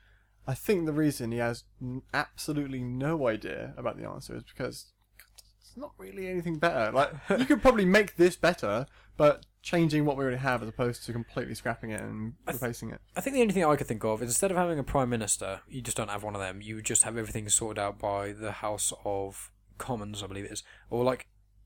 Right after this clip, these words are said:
Speaker 2: but instead of just loads of M Ps who are just political figures who are good at being political figures, it should be people who are elected in, I don't know what kind of way, maybe just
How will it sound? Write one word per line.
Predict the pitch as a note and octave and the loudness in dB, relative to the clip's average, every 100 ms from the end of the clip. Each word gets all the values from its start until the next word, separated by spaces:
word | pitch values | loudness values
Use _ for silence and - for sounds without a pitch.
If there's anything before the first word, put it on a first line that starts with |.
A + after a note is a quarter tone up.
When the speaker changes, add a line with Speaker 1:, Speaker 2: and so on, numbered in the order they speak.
| _ _ C3 | _ _ -6
Speaker 2:
but | C#3+ | 0
instead | - F#3+ | 4 6
of | F3 C3+ | 6 4
just | C#3+ - | 2 2
loads | C3+ C3+ A#2+ | 6 4 4
of | |
M | A#2+ A#2 | -2 -4
Ps | A2+ A#2 G#2 - | -2 -2 0 -2
who | A#2 G#2+ | -2 -2
are | G2+ G2+ G2+ | -2 0 -2
just | G2+ G#2 - - _ | -2 -4 -4 -10 _
political | B2+ G#2+ A2+ A2 | -8 -8 -8 -6
figures | A#2+ G#2+ - | -6 -2 -2
who | G#2 | -2
are | G2+ | -4
good | A2+ | -6
at | G#2 | -4
being | A2 G2+ | -8 -6
political | A2+ G2 - | -10 -10 -10
figures, | A2 G2 F#2 - | -8 -8 -10 -6
it | - | -2
should | D#3+ | 0
be | D3+ C#3 B2 | 0 -2 -2
people | C#3+ C#3 B2+ | -4 -2 0
who | B2 | 0
are | |
elected | A#2+ B2 - A2+ G#2 | 0 -2 -6 -10 -10
in, | G#2 G#2+ G#2+ | -12 -12 -10
I | |
don't | G#2 F#2+ | -10 -10
know | F#2+ | -10
what | G2 F#2+ | -10 -10
kind | G2 | -10
of | F#2+ | -8
way, | G2+ F#2+ F#2+ | -6 -6 -8
maybe | G2 G2 | -10 -10
just | - | -10